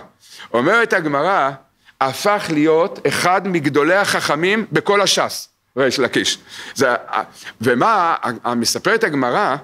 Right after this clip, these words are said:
שימו לב, ראש השודדים, מספרת הגמרא דבר מאוד מעניין. הגמרא אומרת, אם היו רוצים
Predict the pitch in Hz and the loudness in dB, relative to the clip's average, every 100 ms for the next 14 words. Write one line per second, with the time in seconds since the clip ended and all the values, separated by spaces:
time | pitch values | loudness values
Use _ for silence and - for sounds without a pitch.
0 | _ _ - 170 185 131 165 180 - 170 | _ _ -2 0 2 2 0 0 -2 -2
1 | 151 131 - - - - - - 220 214 | 0 -2 -4 -14 -20 -6 -4 0 2 2
2 | 165 185 160 143 170 175 147 165 165 139 | 2 2 2 2 2 2 0 2 2 2
3 | 156 120 82 - - - 101 107 156 196 | 2 0 -4 -14 -20 -10 -4 0 2 2
4 | 165 208 127 131 - _ _ 190 220 160 | 2 2 2 0 -2 _ _ 0 2 4
5 | 208 165 - 190 165 139 | 4 2 2 2 4 2